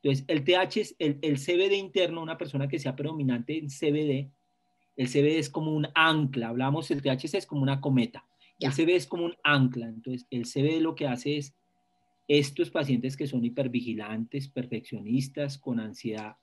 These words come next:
Speaker 1: obsesiva, tienen más receptores de C B D. Yo sí los diagnostico, de las técnicas que yo utilizo para diagnosticar esos receptores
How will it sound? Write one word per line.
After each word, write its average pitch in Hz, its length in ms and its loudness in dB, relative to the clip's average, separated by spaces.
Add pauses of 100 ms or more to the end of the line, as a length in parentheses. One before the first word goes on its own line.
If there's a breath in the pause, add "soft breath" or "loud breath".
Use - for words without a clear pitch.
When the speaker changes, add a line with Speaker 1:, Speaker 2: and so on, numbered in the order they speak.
(100)
Speaker 1:
obsesiva, 131 680 0 (800)
tienen 190 340 4
más 180 140 2
receptores 143 420 0
de 143 100 0
C 135 140 -2
B 143 80 2
D. 165 260 0 (180)
Yo 160 420 4 (440)
sí - 280 0
los 127 160 6
diagnostico, 165 840 0 (580)
de 123 180 2
las 123 180 -2
técnicas 143 380 0
que 151 80 -8
yo 131 120 0
utilizo 139 360 -2
para 147 200 -2
diagnosticar 120 600 -4
esos 147 180 -6
receptores 151 680 -6